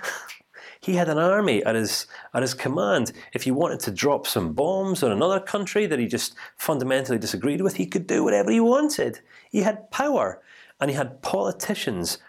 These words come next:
riding behind him. He could do whatever he wanted. He'd never experienced power quite like this. Until one day,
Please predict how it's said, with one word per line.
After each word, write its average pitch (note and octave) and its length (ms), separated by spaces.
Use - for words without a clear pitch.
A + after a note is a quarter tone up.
riding A#2+ 420
behind F#2+ 480
him. E2+ 240
He D3 100
could A#2+ 120
do C3 120
whatever G#2 240
he B2 80
wanted. G#2 340
He'd E2+ 140
never C3 240
experienced B2+ 680
power A2+ 340
quite E2+ 280
like G#2 240
this. F#2 440
Until F#3+ 480
one G3 240
day, D#3+ 500